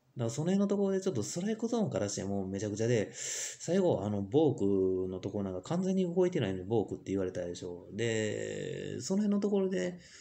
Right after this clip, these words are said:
巨人が責任持ってしっかりと最下位行かなければならない。もうこれ、そのボーク云々とかだけじゃなくて、もう今までの優勝回数で物事見なかったら、話めちゃくちゃになるんですよ。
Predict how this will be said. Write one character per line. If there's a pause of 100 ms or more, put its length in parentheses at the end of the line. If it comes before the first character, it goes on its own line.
(160)
巨
人
が
責
任
持
っ
て
し
っ
か
り
と
最
下
位
行
か
な
け
れ
ば
な
ら
な
い。
も
う
こ
れ、
そ
の
ボ
ー
ク
云
々
と
か
だ
け
じ
ゃ
な
く
て、
も
う
今
ま
で
の
優
勝
回
数
で
物
事
見
な
か
っ
た
ら、
話
め
ち
ゃ
く
ち
ゃ
に
な
る
ん
で
す
よ。